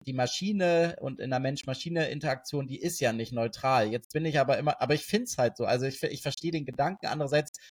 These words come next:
hab ich's neutral wahrgenommen. Wa-, kannst du mir einen Hinweis geben, wie ich jetzt mit diesem, wie ich damit jetzt umgehen soll, mit diesem Feedback?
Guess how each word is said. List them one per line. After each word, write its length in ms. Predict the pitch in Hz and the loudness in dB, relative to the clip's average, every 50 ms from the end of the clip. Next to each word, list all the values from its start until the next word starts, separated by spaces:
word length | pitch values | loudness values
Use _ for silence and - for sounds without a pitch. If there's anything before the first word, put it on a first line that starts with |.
| _ - | _ 0
hab 120 | 170 165 | 0 2
ich's 180 | 170 156 - - | 2 0 0 0
neutral 440 | 151 147 - - - 139 139 139 123 | 0 0 0 0 2 4 4 6 6
wahrgenommen. 520 | 143 151 170 151 143 127 120 120 120 117 - | 6 4 4 4 0 0 0 0 -2 -2 -2
Wa-, 200 | 127 127 - - 127 - | -2 -2 -2 -6 -6 -4
kannst 240 | 147 147 156 - - | -4 -4 -4 -6 -6
du 40 | 147 | -4
mir 100 | 147 143 | -4 -2
einen 100 | 139 147 | 0 -2
Hinweis 320 | 175 196 190 175 165 - | 0 2 2 0 0 -2
geben, 320 | - - 165 165 160 156 | -4 -4 -4 -2 -4 -4
wie 100 | 143 151 | -4 -6
ich 100 | 143 - | -4 -4
jetzt 280 | - 143 - - - 147 | -6 -6 -6 -8 -10 -10
mit 100 | 143 - - | -10 -8 -8
diesem, 300 | 147 139 139 143 139 139 - - - - - - _ _ _ _ - | -8 -6 -6 -6 -8 -8 -10 -12 -14 -14 -14 -18 _ _ _ _ -6
wie 100 | - 151 | -4 0
ich 60 | 147 | 4
damit 240 | - 170 165 165 160 | 4 6 6 6 6
jetzt 140 | 165 160 208 | 4 4 4
umgehen 380 | 220 226 214 170 160 147 135 | 2 2 4 6 4 4 6
soll, 180 | 139 143 143 156 | 6 6 6 6
mit 160 | 156 147 - | 4 2 -2
diesem 180 | 147 139 139 143 | -4 -6 -6 -6
Feedback? 480 | - - 180 - - - 143 180 - | -6 -8 -8 -6 -2 -2 -2 -2 -4